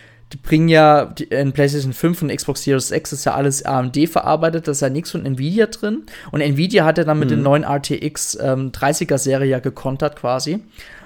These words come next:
Speaker 1: Und das finde ich eigentlich sehr interessant, und, aber Nvidia bleibt halt auch bei Nintendo, weil Nintendo ist halt natürlich ein super Partner, die Konsolen verkaufen sich, eine Nvidia wäre ja blöd, wenn sie jetzt sagen, „Nö.“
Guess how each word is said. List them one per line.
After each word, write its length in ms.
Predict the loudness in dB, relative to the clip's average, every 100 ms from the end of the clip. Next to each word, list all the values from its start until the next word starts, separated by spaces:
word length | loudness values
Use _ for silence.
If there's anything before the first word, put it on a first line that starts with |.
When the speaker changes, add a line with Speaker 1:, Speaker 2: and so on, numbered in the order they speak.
| -8
Speaker 1:
Und 200 | -2 -2
das 100 | 2
finde 120 | 2
ich 60 | 4
eigentlich 120 | 2
sehr 80 | 2
interessant, 540 | 4 4 2 2 -4
und, 360 | -2 -2 0 4
aber 180 | 4
Nvidia 380 | 4 0 2 2
bleibt 280 | 4 2 0
halt 140 | -4
auch 120 | -2 -2
bei 120 | -2
Nintendo, 480 | -2 -2 -2 0 0
weil 120 | -2
Nintendo 340 | -2 0 0
ist 180 | -2 -4
halt 120 | -2
natürlich 280 | -2 -4 -6
ein 60 | -6
super 240 | 0 0
Partner, 640 | 2 2 2 0 -2 -4 -8 -18 -18 _
die 100 | -20
Konsolen 400 | -4 0 2 2
verkaufen 500 | 2 -2 2 0 0
sich, 160 | -4 -4
eine 100 | -4
Nvidia 380 | -4 -2 0 0
wäre 120 | 0
ja 60 | 0
blöd, 300 | 2 0 0
wenn 160 | -4
sie 100 | -2
jetzt 260 | -2 -2 0
sagen, 320 | 0 0 -2
„Nö.“ 240 | 0 0